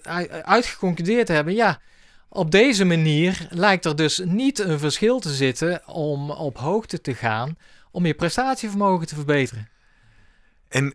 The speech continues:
Speaker 2: moeten we dan nog kritisch zijn over de smalle populatie? Ik bedoel, twintig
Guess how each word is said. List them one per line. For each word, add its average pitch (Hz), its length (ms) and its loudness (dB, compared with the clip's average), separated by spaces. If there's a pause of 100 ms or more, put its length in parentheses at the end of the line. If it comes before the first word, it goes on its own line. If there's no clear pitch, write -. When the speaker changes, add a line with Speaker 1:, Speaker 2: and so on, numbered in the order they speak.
(120)
Speaker 2:
moeten 135 320 -2
we 127 60 -2
dan 139 140 2
nog 135 160 -4
kritisch 135 400 -4
zijn 131 340 0
over 117 540 -4
de 117 240 -2
smalle 127 680 2
populatie? 120 840 0
Ik 131 100 0
bedoel, 110 220 0
twintig 120 340 -4